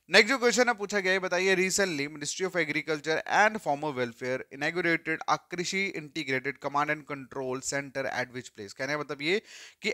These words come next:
एग्रीकल्चर मिनिस्ट्री और फार्मर वेलफेयर ने मिलके इनॉगरेट करा है कृषि, आ, ने-, इंटीग्रेटेड कमांड एंड कंट्रोल सेंटर।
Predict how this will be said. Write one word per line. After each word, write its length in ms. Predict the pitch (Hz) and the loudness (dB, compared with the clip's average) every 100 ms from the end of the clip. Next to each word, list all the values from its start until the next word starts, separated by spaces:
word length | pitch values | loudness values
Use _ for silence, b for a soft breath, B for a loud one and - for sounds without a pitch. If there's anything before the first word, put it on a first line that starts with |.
| - | 4
एग्रीकल्चर 560 | 175 175 196 220 202 | 6 6 4 4 2
मिनिस्ट्री 500 | 208 180 - 151 160 | 0 -2 -4 -4 -4
और 340 | 185 185 220 214 - _ | -2 6 8 8 2 _
फार्मर 260 | 175 220 269 | 4 6 6
वेलफेयर 460 | 226 185 208 196 - | 4 4 2 2 -2
ने 400 | 151 147 147 156 - | -4 -2 -2 -4 -8
मिलके 460 | 147 185 190 143 135 | -6 -6 -4 -2 -2
इनॉगरेट 480 | 151 151 160 185 185 | -2 -2 0 2 2
करा 200 | 165 147 | 4 4
है 160 | 147 170 | 4 2
कृषि, 640 | - 180 190 208 214 214 - B B B 131 | -2 -4 -2 0 0 -2 -8 B B B 2
आ, 520 | 139 139 135 135 135 - _ _ - | 6 8 8 6 4 -2 _ _ -4
ने-, 280 | 160 165 - | 0 0 0
इंटीग्रेटेड 760 | 156 151 170 233 208 202 214 | -2 -2 0 6 8 8 6
कमांड 320 | 190 170 156 160 | 2 4 6 6
एंड 120 | 165 | 2
कंट्रोल 360 | 165 151 151 | -4 -4 -4
सेंटर। 440 | 143 139 120 135 | -4 -4 -4 -6